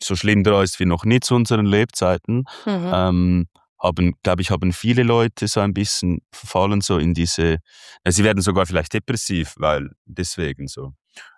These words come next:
Speaker 1: Ähm, also we-, wegen der Weltlage und wegen dieses Gefühls der Ohnmacht.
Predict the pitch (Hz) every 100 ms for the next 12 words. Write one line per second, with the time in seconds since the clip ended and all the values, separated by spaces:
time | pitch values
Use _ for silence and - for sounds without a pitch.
0 | _ 80 76 73 82 85 85 85 85 82
1 | 87 90 87 87 76 78 71 78 73 76
2 | 78 80 82 80 85 82 - - 90 101
3 | 107